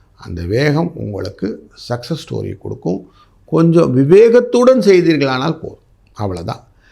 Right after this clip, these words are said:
இதை மட்டும் பார்த்துட்டீங்கன்னா, இந்த மாசம் சூப்பர் டூப்பரா இருக்குங்கிறதுல எந்த விதத்திலும் அச்சம் வேண்டாம். இந்த வாரத்துல,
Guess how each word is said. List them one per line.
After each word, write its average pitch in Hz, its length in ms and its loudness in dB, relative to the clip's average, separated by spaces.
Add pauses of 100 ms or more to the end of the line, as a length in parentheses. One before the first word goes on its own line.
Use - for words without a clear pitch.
(260)
இதை 107 300 -6
மட்டும் 151 380 0
பார்த்துட்டீங்கன்னா, 131 600 -2
இந்த 95 160 -6
மாசம் 110 380 -8
சூப்பர் - 540 -8
டூப்பரா 123 500 -4
இருக்குங்கிறதுல - 680 -10
எந்த 107 260 -8
விதத்திலும் 110 600 -8 (320)
அச்சம் - 540 -8
வேண்டாம். 87 640 -12 (560)
இந்த 147 160 2
வாரத்துல, 180 360 0